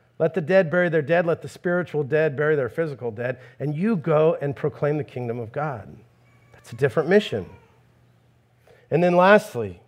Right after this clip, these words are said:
verse sixty-one and sixty-two, I think. Yet another said, "I will follow you, Lord, but let me first say farewell to those at my home." Again, hearkening back to Elijah,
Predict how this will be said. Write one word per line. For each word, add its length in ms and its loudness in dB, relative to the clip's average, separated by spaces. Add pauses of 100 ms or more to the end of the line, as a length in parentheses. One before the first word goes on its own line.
verse 220 0
sixty-one 760 -2 (540)
and 100 -8
sixty-two, 640 -8
I 40 -8
think. 320 -10 (400)
Yet 180 8
another 300 8
said, 200 2
"I 200 8
will 120 6
follow 340 6
you, 180 -2
Lord, 260 0
but 160 0
let 100 0
me 120 -4
first 400 -2
say 180 -2
farewell 480 2
to 140 -6
those 340 2 (240)
at 160 10
my 140 6
home." 240 10
Again, 720 8
hearkening 420 8
back 280 6
to 120 4
Elijah, 640 8